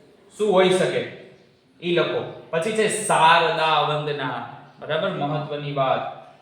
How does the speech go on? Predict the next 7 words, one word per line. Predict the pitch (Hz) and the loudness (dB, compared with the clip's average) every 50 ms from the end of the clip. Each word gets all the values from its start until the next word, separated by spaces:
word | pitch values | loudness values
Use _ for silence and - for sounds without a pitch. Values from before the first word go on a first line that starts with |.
| _ _ _ _ - 123 | _ _ _ _ -16 -8
ભગવતી | 123 135 143 156 160 160 156 160 160 | -6 -4 -2 0 0 0 0 0 -2
પ્રસાદ | 156 156 147 147 151 143 139 - 139 135 135 | -4 -4 -4 -2 0 0 0 0 -2 -2 0
દેવશંકર | 151 156 160 160 156 160 156 156 156 151 139 | 2 2 2 0 -4 -6 -8 -6 -6 -6 -6
પંડ્યાની | 135 135 147 151 151 147 143 143 143 139 | -4 -6 -6 -6 -4 -4 -4 -4 -4 -6
પ્રણમામી | - - 156 156 156 156 151 151 151 156 160 160 156 151 | -6 -6 -4 -4 -2 -2 -4 -2 -2 -2 -2 -4 -4 -4
મુદ્દાની | 147 147 147 147 147 143 135 | -4 -4 -4 -2 -2 -2 -4
અંદર. | 127 123 123 120 120 | -4 -8 -8 -8 -10